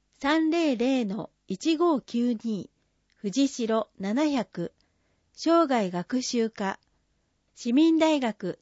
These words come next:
東京大学イーエムピー特別講座、気候変動と健康。係宛て。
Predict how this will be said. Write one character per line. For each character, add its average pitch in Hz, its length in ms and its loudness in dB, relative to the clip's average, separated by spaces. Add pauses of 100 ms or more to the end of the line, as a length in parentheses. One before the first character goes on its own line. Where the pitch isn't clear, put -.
東 294 240 0
京 311 260 0
大 302 240 0
学 208 300 -4
イ 277 200 0
ー 294 40 2
エ 285 60 2
ム 277 160 0
ピ 254 240 -4
ー - 20 -4
特 285 280 -6
別 302 300 -4
講 277 280 -2
座、 170 260 -8 (460)
気 - 140 -20
候 320 260 2
変 320 320 0
動 208 200 -2
と 170 140 -6
健 247 300 -2
康。 208 380 -2 (600)
係 247 440 -2
宛 226 120 -6
て。 - 280 -10